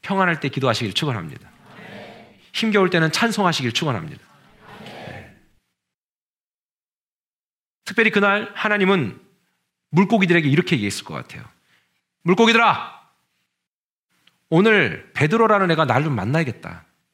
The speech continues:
근데 니들이 제 그물로 들어가면 안 될 것 같아. 오늘은 무슨 일이 있어도 제 그물 피해 다녀라." 어, 저 이렇게 보이시더라니까요.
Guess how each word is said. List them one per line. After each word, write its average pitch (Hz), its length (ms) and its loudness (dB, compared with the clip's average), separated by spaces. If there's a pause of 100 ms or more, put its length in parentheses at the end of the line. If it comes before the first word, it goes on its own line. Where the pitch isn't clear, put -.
(120)
근데 147 180 -4
니들이 156 460 -2
제 143 160 0
그물로 156 320 0
들어가면 110 260 -6
안 90 60 -8
될 107 80 -10
것 85 180 -14
같아. - 160 -20 (920)
오늘은 240 400 6
무슨 392 340 2
일이 427 100 4
있어도 247 240 2
제 185 120 0
그물 160 260 0
피해 160 140 -6
다녀라." 85 300 -8 (1800)
어, 180 100 -2
저 202 80 2
이렇게 190 300 4
보이시더라니까요. 120 800 -2